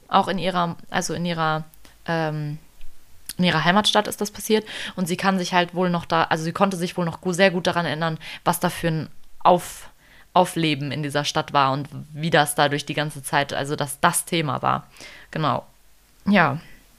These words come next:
Ja, hab ich noch irgendeinen Fact, den ich sagen wollte? Nee, ich glaub nicht. Ja,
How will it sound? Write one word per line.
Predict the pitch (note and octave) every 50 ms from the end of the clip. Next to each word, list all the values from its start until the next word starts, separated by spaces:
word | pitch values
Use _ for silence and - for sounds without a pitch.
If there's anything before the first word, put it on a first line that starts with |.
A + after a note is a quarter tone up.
| - - - - - - - - - - - -
Ja, | - F#3 E3+ C#3+ C3 C3+ D#3+ -
hab | -
ich | - D#3+ -
noch | F3 F3 -
irgendeinen | A#3+ B3+ A#3+ A#3+ A#3+ A#3+ A#3
Fact, | - - A#3+ - - B3
den | A#3 A#3+
ich | -
sagen | - - A#3+ A#3+ B3 B3 B3
wollte? | B3 B3 B3+ B3 - D4 E4+ F4 - - - - - - - - - - - - - - - - - - - - - - - - - - - - - - -
Nee, | B3 B3 A#3 A3+ G#3+ G3+ G#3+ C4 F4+ - - - - - -
ich | - - - -
glaub | - F3+ E3+ G3 -
nicht. | D#4+ F4+ C#4 A#3 - -
Ja, | C4 B3 A#3